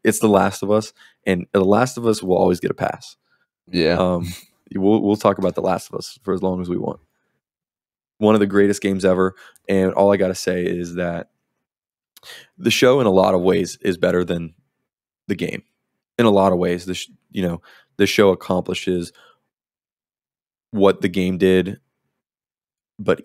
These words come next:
Speaker 1: more so i-, in a better way. But what I will say is the game is a ten out of ten for a game. The show is not perfect. The show is not a ten out of ten.
Speaker 2: Yeah,
Speaker 1: But
Speaker 2: definitely
Speaker 1: there's a
Speaker 2: not.
Speaker 1: lot of things the show does that, um,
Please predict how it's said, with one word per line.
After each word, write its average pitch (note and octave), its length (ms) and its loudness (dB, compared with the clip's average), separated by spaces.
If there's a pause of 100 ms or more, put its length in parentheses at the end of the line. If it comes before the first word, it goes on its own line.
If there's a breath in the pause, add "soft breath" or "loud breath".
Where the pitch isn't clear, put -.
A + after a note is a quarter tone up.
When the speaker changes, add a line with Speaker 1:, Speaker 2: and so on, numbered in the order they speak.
(140)
Speaker 1:
more G2 320 2
so G2+ 500 2
i-, - 60 -6
in F#2 200 -4
a F2 60 -2
better F#2 340 0
way. F#2 420 2 (600)
But G2+ 120 6
what G2+ 140 6
I F#2 60 4
will G2 160 4
say G#2 240 4
is G#2 140 4
the F#2+ 80 -2
game F#2 320 0
is F2+ 260 0
a E2+ 40 -4
ten - 180 -2
out F2 100 -2
of F2+ 60 -6
ten F2+ 400 -4 (640)
for G2 160 2
a F2 80 -2
game. F2+ 400 -2 (540)
The G#2 80 2
show G2 480 4 (100)
is F#2 180 0
not F2 280 -2
perfect. - 420 -4
The E2+ 80 -10
show F#2+ 260 4
is F2+ 100 0
not F2 220 -4
a F2+ 40 -6
ten F2+ 160 -8
out F2+ 80 -4
of F2 80 -8
ten. F2 280 -6
Speaker 2:
Yeah, F#2 120 0
Speaker 1:
But D#2+ 80 -4
Speaker 2:
definitely F2+ 300 -4
Speaker 1:
there's B2 120 4
a A2+ 40 -4
Speaker 2:
not. G#2 60 0
Speaker 1:
lot F#2+ 160 2
of F2+ 80 -4
things F2+ 220 -6
the F2 80 -6
show F2+ 280 -2
does E2+ 340 -6
that, - 180 -10 (380)
um, E2+ 320 -8